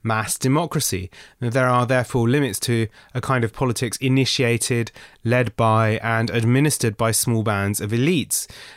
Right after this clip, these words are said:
Uh, but equally, there are methods of whipping up popular energy, resentment,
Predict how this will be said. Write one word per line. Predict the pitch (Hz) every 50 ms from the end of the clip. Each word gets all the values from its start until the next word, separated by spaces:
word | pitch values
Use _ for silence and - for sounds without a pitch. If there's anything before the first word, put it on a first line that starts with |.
| - _
Uh, | 139 143 147
but | 151 180 180 190
equally, | 226 220 - 220 202 165
there | 151 135
are | 131 127
methods | 135 143 131 - - 127 113 -
of | 123 117 104 104
whipping | 110 139 139 - 151 135
up | 131 120 - -
popular | - - - 143 120 - 139 135 131
energy, | 110 120 120 123 120 107 120 123 127 135 139
resentment, | 123 110 101 107 127 131 139 123 123 123 123 117